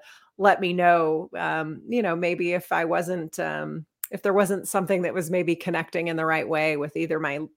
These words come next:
team, my kids, um, <laughs> you know, it, it's, I think it extends beyond just our professional life, and it extends into our personal life as well.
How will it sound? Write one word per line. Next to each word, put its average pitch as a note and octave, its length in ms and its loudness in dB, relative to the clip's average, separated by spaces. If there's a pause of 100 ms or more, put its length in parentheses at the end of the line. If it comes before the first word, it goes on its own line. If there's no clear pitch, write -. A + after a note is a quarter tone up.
(160)
team, G3+ 560 2 (520)
my D3+ 80 -8
kids, F#3+ 680 4 (360)
um, D3+ 400 -6
<laughs> F#3 120 -4
you G3+ 240 6
know, F3+ 140 8
it, E3+ 220 2
it's, - 500 -6
I F3 100 -2
think F3+ 200 2
it F3 100 4
extends D#3+ 560 -2
beyond D#3 280 -2
just D#3+ 200 -4
our D3+ 140 -4 (160)
professional D#3+ 520 -2
life, C#3+ 320 -2
and D#3 100 -4
it D3+ 80 -2
extends D3 460 -6
into D#3 160 -2
our D2 120 2
personal D#3 420 -6
life D3 240 -2
as D#3 140 -4
well. D#3 420 0